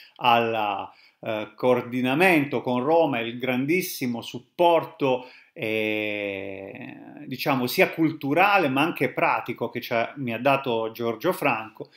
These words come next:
Siamo riusciti a pubblicare questo articolo proprio, eh, nel aprile del duemilaventi, quindi recentemente pubblicato, sul Journal of Urology,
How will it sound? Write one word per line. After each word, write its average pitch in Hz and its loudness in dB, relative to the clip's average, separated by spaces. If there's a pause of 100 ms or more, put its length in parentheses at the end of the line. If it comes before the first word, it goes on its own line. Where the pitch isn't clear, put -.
(140)
Siamo 180 6
riusciti 165 0
a 120 0
pubblicare 127 2 (280)
questo 127 0
articolo 120 -4
proprio, 123 0
eh, 101 -12
nel 98 -14 (880)
aprile 135 6
del 117 2
duemilaventi, 120 2
quindi 107 -6
recentemente 120 -6
pubblicato, 185 -2
sul 151 -4
Journal 127 0
of 117 -2
Urology, 117 0